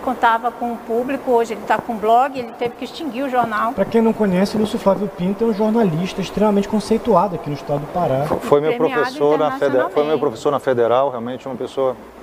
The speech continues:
Speaker 3: excelente,
Speaker 1: E
Speaker 3: profissional fora de série.
Speaker 1: E ele tinha um, um filtro por convicção, por princípio profissional,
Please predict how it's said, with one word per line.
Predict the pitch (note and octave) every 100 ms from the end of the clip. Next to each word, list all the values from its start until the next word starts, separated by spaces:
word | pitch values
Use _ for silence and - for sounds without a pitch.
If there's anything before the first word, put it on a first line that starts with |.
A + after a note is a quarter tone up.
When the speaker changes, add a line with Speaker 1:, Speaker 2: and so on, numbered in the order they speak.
| -
Speaker 3:
excelente, | C3+ B2+ C3 A#2+ C3
Speaker 1:
E |
Speaker 3:
profissional | - C#3 - C#3
fora | C3 D3+
de | D#3
série. | A#2+ G#2+ - - -
Speaker 1:
E | C4+ C4
ele | C4+ C4+ E4
tinha | - - C#4 F4+
um, | D4+ C#4+ C#4 B3+
um | A#3+ -
filtro | - B3+ D#4 F4+ B3 F#3+ F3+ - - - - -
por | - C4
convicção, | C4 B3+ G#3+ A#3 - B3 A3+ C4+
por | A#3 A3
princípio | A3+ - G#3+ -
profissional, | A3 G#3 - C#4+ B3 A3